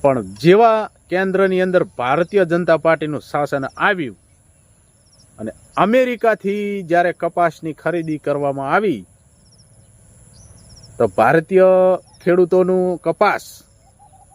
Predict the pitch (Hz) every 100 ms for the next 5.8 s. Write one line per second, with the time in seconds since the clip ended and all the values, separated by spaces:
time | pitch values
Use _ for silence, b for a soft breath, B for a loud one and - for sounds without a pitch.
0 | - 139 175 175 160 175 170 165 170 170
1 | 165 156 143 127 135 139 135 101 95 85
2 | - _ _ _ _ _ _ _ _ _
3 | - - 107 101 - 165 165 - - 151
4 | - 135 95 _ _ _ _ _ - _
5 | - - - - 131 135 127 113